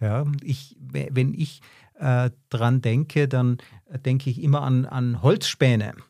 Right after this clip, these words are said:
Ja, man, man, äh, man schabt so Späne, äh, runter, ja, und die werden richtig lang und die verknoten sich in den verschiedensten wunderbaren Formen. Da kann man wunderbar damit basteln. Und erst wenn sich die in eine bestimmte Form verknoten, verwickeln,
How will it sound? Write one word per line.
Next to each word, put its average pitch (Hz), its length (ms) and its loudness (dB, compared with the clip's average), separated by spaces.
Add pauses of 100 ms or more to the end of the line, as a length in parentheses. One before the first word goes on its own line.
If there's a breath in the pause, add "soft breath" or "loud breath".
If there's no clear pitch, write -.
(140)
Ja, 120 180 0
man, 127 400 -2
man, 117 880 -2
äh, 139 40 -8
man 123 220 0
schabt 131 400 -2
so 147 100 4
Späne, 139 640 4
äh, 131 400 -2
runter, 185 580 6
ja, 143 220 4
und 165 180 2
die 131 100 4
werden 123 160 2
richtig 135 380 2
lang 165 380 0
und 147 200 0
die 135 80 4
verknoten 139 640 2
sich 175 240 -2
in 160 120 4
den 156 180 4
verschiedensten 151 800 2
wunderbaren 139 580 2
Formen. 170 360 -2
Da 156 80 -2
kann 131 200 -2
man 131 120 2
wunderbar 156 440 4
damit 131 320 4
basteln. 135 420 0 (380 loud breath)
Und 147 140 2
erst 151 220 0
wenn 147 140 4
sich 139 240 -2
die 208 200 0
in 180 80 0
eine 143 220 0
bestimmte 175 540 0
Form 240 320 0
verknoten, 180 840 6
verwickeln, 185 800 6